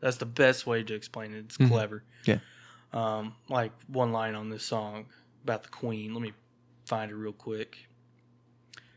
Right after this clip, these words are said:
Speaker 1: No, I should probably get on the actual song.
Speaker 2: "Frightened of fear, a servant of time, kidnapped the queen, I have angered the hive."
Speaker 1: Yeah, kidnapped the queen. You're thinking royal queen. You're not thinking Queen Bee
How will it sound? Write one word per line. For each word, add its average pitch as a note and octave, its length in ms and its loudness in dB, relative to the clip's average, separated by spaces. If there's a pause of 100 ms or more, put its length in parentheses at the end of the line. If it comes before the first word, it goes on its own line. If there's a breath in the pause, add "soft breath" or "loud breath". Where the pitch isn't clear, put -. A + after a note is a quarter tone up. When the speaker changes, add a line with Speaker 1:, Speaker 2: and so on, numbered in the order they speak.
(1500 soft breath)
Speaker 1:
No, D#3 320 0
I A#2+ 40 -10
should - 120 -6
probably A#2 180 4
get A#2+ 120 0
on A2+ 180 2
the A2 60 -2
actual A2+ 300 -2
song. A2+ 480 0 (140)
Speaker 2:
"Frightened E3+ 400 10
of C3+ 140 12
fear, C#3 380 12
a A#2 120 6
servant B2+ 420 10
of G#2+ 140 4
time, G#2+ 480 8
kidnapped B2+ 460 8
the G#2+ 60 6
queen, A#2 500 8
I G#2+ 140 4
have G#2+ 260 6
angered A#2 440 6
the G#2+ 120 8
hive." A2 340 8
Speaker 1:
Yeah, A#2 220 8 (240)
kidnapped A2+ 340 -2
the - 60 -14
queen. A2+ 340 -4
You're D3 80 -6
thinking A2 560 0
royal B2+ 320 0
queen. A#2 240 -4
You're B2 100 -2
not A#2+ 220 -2
thinking A#2+ 360 -12
Queen A2+ 340 -4
Bee A2+ 440 -2